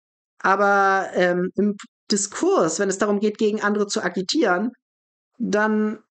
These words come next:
ja, sollte man schon versuchen, die richtige Ansprache zu finden. Und wenn der andere einen die ganze Zeit angreift oder einen moralisch abwertet, mit Dreck wirft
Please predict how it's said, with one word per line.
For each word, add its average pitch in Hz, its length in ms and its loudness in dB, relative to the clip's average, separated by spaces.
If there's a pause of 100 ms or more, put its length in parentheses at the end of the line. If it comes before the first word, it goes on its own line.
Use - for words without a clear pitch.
(220)
ja, 196 320 4
sollte 202 340 2
man 208 160 2
schon 202 640 0 (920)
versuchen, 240 420 2
die 202 80 2
richtige 220 340 2
Ansprache 190 480 0
zu 185 140 -2
finden. 196 380 2 (340)
Und 196 340 0
wenn 196 160 2
der 202 120 0
andere 247 260 0
einen 190 140 2
die 196 60 0
ganze 208 240 0
Zeit - 120 -4
angreift 202 440 0
oder 196 120 -2
einen 190 100 2
moralisch 190 400 0
abwertet, 202 540 0
mit 196 120 -2
Dreck 214 300 -2
wirft 180 460 0